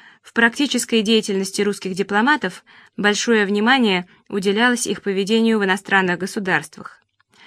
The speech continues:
Оно тщательно регулировалось целым сводом правил с целью поддержания государевой чести,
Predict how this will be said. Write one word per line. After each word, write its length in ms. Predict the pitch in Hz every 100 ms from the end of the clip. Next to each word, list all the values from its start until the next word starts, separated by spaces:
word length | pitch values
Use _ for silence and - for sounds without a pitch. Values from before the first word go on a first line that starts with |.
| - -
Оно 240 | 202 208
тщательно 500 | 202 262 247 208 208
регулировалось 720 | 190 185 202 254 240 240 233 - - _
целым 280 | - 277 277
сводом 460 | 247 214 196 175 165
правил 400 | 185 226 220 226 - _
с 80 | -
целью 380 | - 285 262 247
поддержания 760 | 220 180 175 196 214 220 202
государевой 580 | 190 - 185 175 170 196
чести, 520 | - 214 165 - -